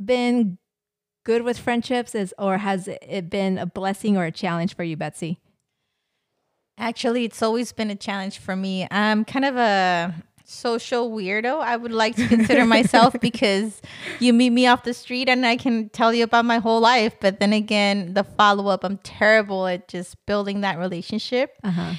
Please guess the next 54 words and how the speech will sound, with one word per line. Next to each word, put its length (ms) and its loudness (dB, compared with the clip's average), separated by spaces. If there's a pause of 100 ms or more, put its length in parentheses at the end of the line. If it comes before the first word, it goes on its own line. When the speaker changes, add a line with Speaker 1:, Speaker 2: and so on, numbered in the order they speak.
(260)
Speaker 2:
And 420 0
that's 240 2
something 360 0
that 140 0
a 60 -2
couple 260 -4
of 80 -2
years 260 -6
ago, 320 -4
I 140 2
made 380 -4
my 340 -2
New 160 0
Year's 260 0
resolution 720 -6
to 140 -14
say, 280 -6
"Hey, 600 -6 (360)
invest 520 0
in 100 0
friendships 800 -6
and 200 -2
just 240 -6
get 160 0
out 300 -2
there." 220 -6
Because 600 -10 (440)
for 160 4
a 40 8
long 260 6
time, 280 0
I 140 4
was 480 -4 (240)
just 320 -8 (220)
focused 460 -2
on 260 2
having 340 -2
my 80 2
relationship 540 -2
with 120 -2
my 140 -2
mom 400 2
and 100 -2
my 140 -2
sister 400 -6
and, 360 2
and 600 -2
fooled 240 0
myself 420 -2
saying, 500 -2
"That's 240 -2
enough 240 -2
for 120 -6
me. 280 -10